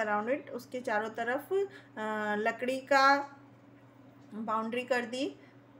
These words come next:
लकड़ी की छत बनाने का उन्होंने उसके बाद उसका, अ, decide किया और उसके बाद उन्होंने "I intended to make a wooden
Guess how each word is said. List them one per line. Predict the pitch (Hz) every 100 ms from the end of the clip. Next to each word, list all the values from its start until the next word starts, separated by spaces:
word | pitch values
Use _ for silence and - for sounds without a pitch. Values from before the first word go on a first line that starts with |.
| - -
लकड़ी | 220 202 240
की | 240 254
छत | 254 233
बनाने | 233 247 240 240 247
का | 247
उन्होंने | 247 240 233
उसके | 240 240 254
बाद | 233 226 233 240
उसका, | 240 - 240 240 - - - -
अ, | 220 208 208 208
decide | 196 190 226 - 247 233 233
किया | 254 254 285 - - - - -
और | 226 247 453 - - - - - - - - -
उसके | - - 269
बाद | 254 214 247 - - - - -
उन्होंने | 233 220 220 240 381 - - - -
"I | 208 220 285 -
intended | 226 214 214 208 208 269 415 -
to | 277 480 359
make | 233 202 269
a | 480 554 - 233
wooden | 202 202 277